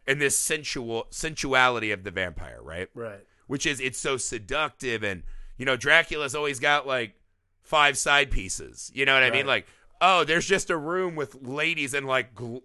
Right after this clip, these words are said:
Speaker 1: drapey clothes. So it's always this, like, yeah, they don't, they don't glorify the vampire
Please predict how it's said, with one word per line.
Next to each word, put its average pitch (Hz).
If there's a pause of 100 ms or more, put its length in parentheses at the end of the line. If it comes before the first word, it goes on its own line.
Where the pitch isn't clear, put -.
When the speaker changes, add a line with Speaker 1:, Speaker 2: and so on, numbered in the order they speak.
(420)
Speaker 1:
drapey 143
clothes. 147 (840)
So 226
it's 214
always 214
this, 170
like, 160 (340)
yeah, 196 (120)
they 165
don't, 277
they 196
don't 254
glorify 185
the 139
vampire 120